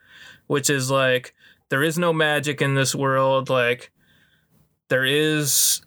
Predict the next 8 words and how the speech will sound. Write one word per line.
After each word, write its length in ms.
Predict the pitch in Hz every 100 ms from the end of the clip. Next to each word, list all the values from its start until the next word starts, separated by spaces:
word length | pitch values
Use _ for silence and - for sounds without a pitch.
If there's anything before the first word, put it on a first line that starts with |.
| -
no 840 | 143 143 143 143 143 143 143 139 -
joy 480 | - 151 139 139 139
that 180 | 135 131
I 160 | 127
should 220 | 131 160 131
have. 680 | 139 127 123 127 127 - - _ - - _ _ -
I'm 260 | 135 151
alone, 640 | 151 147 147 143 127 123